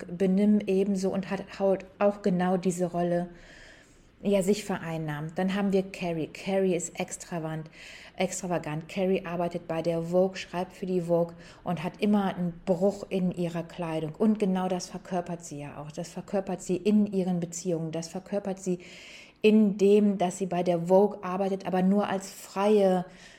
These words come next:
Autorin, niemals fest. Und diese Extravaganz, immer diesen Bruch nochmal in modischer Kleidung zu haben. Das verkörpert Carrie. Dann haben wir Mi-, Miranda. Miranda ist unfassbar androgyn gekleidet.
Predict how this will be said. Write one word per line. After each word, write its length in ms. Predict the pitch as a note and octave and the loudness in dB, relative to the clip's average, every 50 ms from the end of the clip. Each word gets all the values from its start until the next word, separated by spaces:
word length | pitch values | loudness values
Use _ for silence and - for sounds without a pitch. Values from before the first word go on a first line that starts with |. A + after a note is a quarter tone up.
| - _ _ - | -20 _ _ 0
Autorin, 760 | F3+ F3+ F3+ F3+ - - - F3 F3 E3+ D#3+ D#3+ D#3+ E3 F3 | 0 0 0 0 -4 -4 0 0 2 2 2 0 0 2 4
niemals 540 | F#3+ G#3+ G#3+ G3+ G3 F#3 F3+ F3+ - - - | 6 6 6 4 2 0 -2 -4 -6 -10 -12
fest. 420 | - - F#3+ F3+ F3 - - - | -8 -6 -6 -6 -6 -8 -12 -10
Und 160 | - F3 E3 | -8 -6 -6
diese 320 | F3+ E3 F#3+ E3+ F3 - - | -4 -4 -4 -4 -4 -2 -2
Extravaganz, 840 | G3+ G#3 - - - - - G#3 F3+ F3 D#3+ D#3+ D#3+ D#3 D3+ D#3 - | -4 -4 -4 -8 -10 -6 -4 -4 -2 -4 -4 -4 -4 -6 -6 -4 -4
immer 240 | G#3 G3 G3+ G3 F#3+ | -2 -2 -2 -2 -2
diesen 340 | F#3 F3 F#3 F#3 F3+ E3+ | -4 -2 0 -2 -2 -2
Bruch 380 | - F3+ F3+ A3 A#3 A#3 A#3 A3+ | -4 2 4 4 4 4 2 -2
nochmal 560 | G#3 F#3+ F3 - - F3 D#3+ D#3+ D#3+ D#3 - - - | -2 -2 -2 -4 -6 -6 -4 -4 -4 -6 -6 -2 0
in 340 | G#3 G#3+ B3 B3 A3 - - - - - - - - _ _ _ _ _ _ _ - | 2 4 6 4 4 2 -2 -8 -16 -20 -20 -20 -20 _ _ _ _ _ _ _ 2
modischer 600 | F3+ F#3+ G#3 A3 B3+ B3 A3+ G#3+ - - G3+ G3 | 4 6 6 6 6 6 4 2 0 -2 -6 -8
Kleidung 440 | - - G3+ F#3+ G#3+ G#3 G3 F#3 | -8 -6 -2 0 0 0 0 -2
zu 160 | F#3+ - F3 D#3+ | -4 -6 -10 -8
haben. 220 | D#3+ E3 E3+ E3+ - | -6 -6 -8 -6 -6
Das 260 | G#3 G#3+ A#3+ - - | -6 -6 -4 -6 -6
verkörpert 640 | - A#3+ A3+ A#3 - - A#3+ A#3+ - A3 A3 - - | -6 -6 -6 -6 -4 -4 -4 -2 -4 -8 -8 -10 -12
Carrie. 440 | - G#3+ A3 G#3+ F#3 D#3+ D3 C#3+ D#3+ - _ - - - - - - - | -8 -8 -6 -6 -6 -6 -8 -10 -12 -16 _ -20 -20 -20 -20 -20 -18 -8
Dann 180 | - F3 F#3 F#3+ | -6 -4 -2 0
haben 160 | G#3+ G#3+ G#3+ | 2 2 2
wir 100 | G#3+ G#3+ | 4 2
Mi-, 160 | G#3 G3 G3+ - - | 2 0 0 -2 -2
Miranda. 540 | G3 G3 G3 F#3+ F#3+ F#3+ G3 G#3 G3+ F#3 E3 | 0 2 2 4 2 2 2 0 0 0 0
Miranda 520 | E3+ F3 F3 F3+ F3+ F#3 G#3 A3 G#3+ G3 | 0 0 2 2 2 2 2 2 2 2
ist 220 | F3 F#3 - - - - _ - | 0 -2 -6 -8 -16 -18 _ 2
unfassbar 800 | B3 A#3 B3 B3 A#3 - - A3 G#3+ G#3 - - G3+ F#3 - | 4 6 6 4 2 0 -2 -4 -6 -6 -6 -6 -6 -4 -2
androgyn 640 | F3+ F#3+ G#3 G#3+ G#3 G#3 G3+ F#3+ - F#3+ F#3+ G3 G3 | -2 0 2 2 2 0 -2 -4 -2 -2 0 0 0
gekleidet. 640 | F#3 F#3 F#3+ - - - D#3+ D#3 D#3 D#3+ D#3+ D#3+ | -2 -4 -8 -10 -12 -10 -8 -8 -6 -6 -8 -10